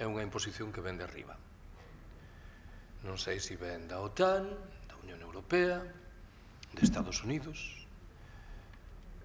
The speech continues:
O que acontece é que non é unha imposición que sexa fácil de explicar, e por iso a túa pregunta é lexítima. Si o que está por trás é unha discusión relativa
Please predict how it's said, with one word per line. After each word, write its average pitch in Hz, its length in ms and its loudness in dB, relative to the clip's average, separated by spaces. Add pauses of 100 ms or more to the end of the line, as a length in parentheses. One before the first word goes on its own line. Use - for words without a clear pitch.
(200)
O - 80 10
que 143 80 12
acontece 151 400 8
é 175 80 2
que 190 80 10
non 180 160 12
é 185 160 8
unha 175 160 6
imposición 156 480 2
que 143 160 0
sexa 151 240 2
fácil 131 400 4
de 117 80 0
explicar, 127 640 4
e 117 80 -2
por 123 160 2
iso 143 320 8
a 131 80 6
túa 143 320 10
pregunta 131 400 6
é 117 240 8
lexítima. 117 480 2 (1300)
Si 113 320 0
o - 80 0
que 110 80 0
está 110 160 8
por 131 160 4
trás - 640 10 (800)
é 123 320 8
unha 117 240 4
discusión 127 480 4
relativa 123 560 6